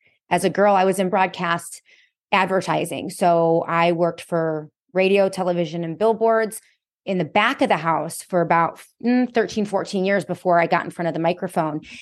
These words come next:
And so I know the business of media and sales and advertising and how to sell to advertisers and get adverti-, uh, advertising contracts. That's actually one of the reasons I've been able to be independent, because I know how to sell.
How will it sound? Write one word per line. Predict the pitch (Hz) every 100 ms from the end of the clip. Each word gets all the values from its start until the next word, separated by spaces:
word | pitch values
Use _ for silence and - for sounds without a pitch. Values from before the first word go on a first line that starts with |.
| - - -
And | 214 208
so | 277
I | 294
know | 285
the | 262
business | 208 202 202 226 226
of | 196
media | 180 170 170 190 196 214 185
and | 180 170 180
sales | - - 165 170 175 220 202 -
and | 185 170 165 165 -
advertising | 170 165 180 175 175 175 185 214 180
and | 160
how | 156 160
to | 160 170 160 156
sell | - - 175
to | 175 185
advertisers | 175 170 175 165 165 202 196 151
and | 147
get | 151 -
adverti-, | 156 156 165 156 156 -
uh, | 170 156 -
advertising | 170 165 170 170 165 160 165
contracts. | - 165 160 190 196 208 - - - _
That's | 247 254
actually | 330 294
one | 247 240
of |
the | 220
reasons | 220 202 190
I've | 180
been | 180 185
able | 180
to | 175
be | 175 175 170 -
independent, | 160 160 - 185 170 131 - - - _
because | - 180 190 165 -
I | 185
know | 175
how | 165
to |
sell. | 160 190 - 175